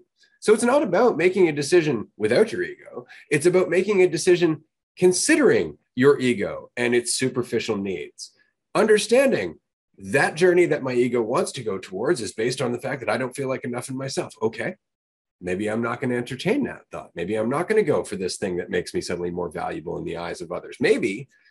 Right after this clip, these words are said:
maybe there's something that I'm interested in based on some passing experience in the past or, or some ongoing enthusiasm for the topic. Maybe there's something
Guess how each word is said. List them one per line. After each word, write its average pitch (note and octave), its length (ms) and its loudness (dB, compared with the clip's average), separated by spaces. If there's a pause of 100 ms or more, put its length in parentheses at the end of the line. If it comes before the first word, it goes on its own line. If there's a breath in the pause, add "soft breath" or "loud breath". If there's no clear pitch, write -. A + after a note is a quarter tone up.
(120)
maybe C4+ 360 4
there's A3+ 220 0
something F#3+ 320 4
that D3+ 100 4
I'm C#3+ 220 4
interested G3 460 2
in A3 180 4
based C3+ 260 0
on A2+ 140 -2
some A#2+ 320 -4 (840 soft breath)
passing C3 400 -2
experience B2+ 640 0
in G#2+ 80 -4
the G2 40 -6
past B2 460 -4
or, G2 100 2
or F#2+ 200 0
some G2+ 280 -2
ongoing A#2+ 500 -2
enthusiasm C3 720 -6
for A#2 80 -6
the G#2 120 -4
topic. A2 360 -6
Maybe G3 260 4
there's D#3 220 0
something B2+ 400 -2